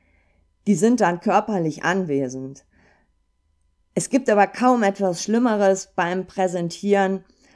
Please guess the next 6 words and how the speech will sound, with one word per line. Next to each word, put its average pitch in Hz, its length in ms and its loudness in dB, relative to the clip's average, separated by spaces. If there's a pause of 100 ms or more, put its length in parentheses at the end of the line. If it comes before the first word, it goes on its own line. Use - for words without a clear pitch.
(120)
als 180 460 0
vor 208 640 2
körperlich 190 640 0
Anwesenden 160 720 0
zu 143 160 -12
sprechen. 131 560 -10